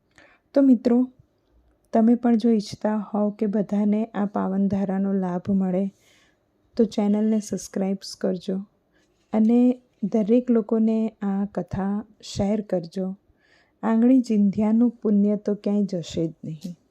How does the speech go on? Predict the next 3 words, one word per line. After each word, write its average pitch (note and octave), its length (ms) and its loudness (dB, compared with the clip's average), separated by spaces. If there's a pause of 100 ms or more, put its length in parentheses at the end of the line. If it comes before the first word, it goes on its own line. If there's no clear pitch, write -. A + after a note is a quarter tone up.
(1800)
તો C4+ 100 6
હવે A#3 340 4
હું G#3+ 360 2